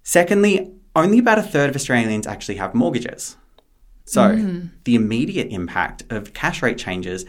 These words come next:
Speaker 1: impacts a smaller subset of the country. People who don't have mortgages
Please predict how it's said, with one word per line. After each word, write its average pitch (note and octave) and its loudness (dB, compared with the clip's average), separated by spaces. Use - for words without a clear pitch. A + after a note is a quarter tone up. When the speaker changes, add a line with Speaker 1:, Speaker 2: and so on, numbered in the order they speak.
Speaker 1:
impacts D3+ -4
a C#3 -6
smaller A2 -4
subset F#2+ -6
of F#2 -4
the F#2 -10
country. - -10
People G2+ -6
who F2+ -8
don't F#2 -8
have G2+ -10
mortgages C3 -6